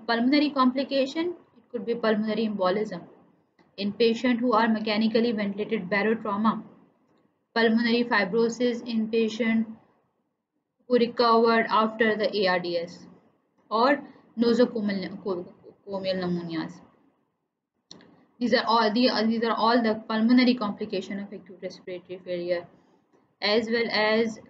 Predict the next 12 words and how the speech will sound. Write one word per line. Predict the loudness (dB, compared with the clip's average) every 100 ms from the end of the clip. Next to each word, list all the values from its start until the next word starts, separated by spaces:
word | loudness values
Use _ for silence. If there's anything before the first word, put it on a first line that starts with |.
| -20 _ _
in | -2 -2 0
cardiovascular | 0 0 0 0 0 -4 -4 0 0
you | -2 -4
find, | -6 -6 -8 -14 _ -10
uh, | -6 -4 -4
may | -4 -6 -4
have, | 2 2 2 -4 -12
the | -6
patient | -4 -4 -4 -6
may | -6
have | -6 -6
hypotension, | -2 0 0 -2 -4 -6 -8 -10